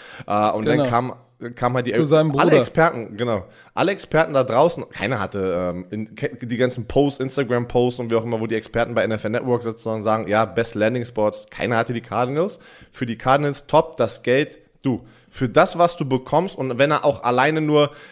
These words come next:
Speaker 1: d-, ähm, nicht, ga-, gar nicht zurück zu sein, er wird nicht mehr, ist nicht mehr in seiner Prime, aber wenn du nur fünfundsiebzig Prozent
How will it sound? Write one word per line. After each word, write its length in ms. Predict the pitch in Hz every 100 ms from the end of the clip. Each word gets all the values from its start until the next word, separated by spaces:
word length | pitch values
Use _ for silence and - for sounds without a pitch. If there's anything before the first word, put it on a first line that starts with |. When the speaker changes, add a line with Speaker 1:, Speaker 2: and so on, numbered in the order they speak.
| - -
Speaker 1:
d-, 60 | 131
ähm, 480 | 131 127 123 123 - _ _ _ _ 127
nicht, 300 | 175 - 113
ga-, 120 | 131
gar 260 | 131 131
nicht 180 | 185 180
zurück 260 | - 160 196
zu 120 | -
sein, 180 | 147 117
er 220 | 110 120
wird 100 | 156
nicht 140 | -
mehr, 180 | 135 131
ist 120 | 147
nicht 100 | 175
mehr 80 | 147
in 40 | 120
seiner 200 | 117 104
Prime, 360 | - 170 156
aber 160 | 120 123
wenn 120 | 139
du 80 | 139
nur 320 | 143 139 135 -
fünfundsiebzig 840 | - - 220 226 196 185 - 190 -
Prozent 640 | - 151 - 190 147 -